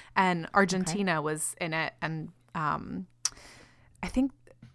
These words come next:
Speaker 1: was it, is it Messi who plays for F C Barcelona but is Argentinian? So during, like
Speaker 2: He,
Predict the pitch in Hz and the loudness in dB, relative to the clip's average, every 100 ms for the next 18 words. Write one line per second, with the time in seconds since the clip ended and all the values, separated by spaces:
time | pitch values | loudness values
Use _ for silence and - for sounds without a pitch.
0 | - 220 240 226 _ - 220 202 208 254 | -4 -2 0 -2 _ -2 0 2 2 2
1 | - 311 277 240 - 196 175 185 - 185 | 2 0 0 -2 0 2 2 0 0 -2
2 | - 170 - 175 160 160 - 160 160 156 | 0 -2 0 0 0 0 0 0 0 0
3 | 165 - 156 - 170 165 156 160 160 170 | 0 0 0 0 0 0 0 -2 -4 -4
4 | 165 180 202 220 233 _ - - 175 156 | -2 0 0 -2 -4 _ -8 0 2 2
5 | 151 165 156 156 156 151 202 208 208 214 | 2 0 -2 -2 -4 -4 -2 -2 -2 -2
6 | 214 - | -6 -10